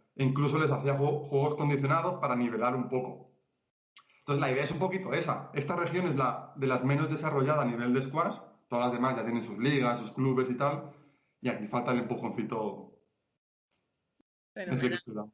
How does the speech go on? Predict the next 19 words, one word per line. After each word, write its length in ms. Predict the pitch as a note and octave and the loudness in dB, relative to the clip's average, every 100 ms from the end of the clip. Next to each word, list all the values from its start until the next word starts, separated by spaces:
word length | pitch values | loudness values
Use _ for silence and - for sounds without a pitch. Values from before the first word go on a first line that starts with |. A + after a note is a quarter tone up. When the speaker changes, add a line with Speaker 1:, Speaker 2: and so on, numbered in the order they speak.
| - | -12
Speaker 2:
Bueno, 680 | C#3+ C#3+ F#3 - - - F#3 | -10 -8 -8 -8 -12 -16 -12
bueno, 360 | F#3+ G3 F3+ - | -10 -8 -12 -10
pues 220 | F3+ E3 | -10 -8
nada, 280 | F3+ F#3+ F3+ | -6 -4 -2
oye, 340 | E3+ F#3+ F3 - | -2 -4 -6 -2
fenomenal 420 | - F#3 F3+ F#3 | 0 2 4 2
y 40 | G#3+ | 2
mucha 280 | G3+ B3 | 2 2
suerte. 460 | A3+ A3 B3 C4 F#3+ | 4 2 4 4 2
Luego, 280 | F3+ G#3 A#3+ | 0 0 0
si 100 | B3 | 0
funciona, 480 | A#3+ A3 A3+ A3+ B3+ | -2 -2 0 2 4
te 100 | C4 | 4
vienes 180 | A3 C4 | 4 2
otra 160 | D#4 | 4
vez 80 | B3+ | 6
aquí 180 | C#4+ B3+ | 4 4
a 40 | |
España 420 | B3+ - C4+ F4+ | 0 4 4 4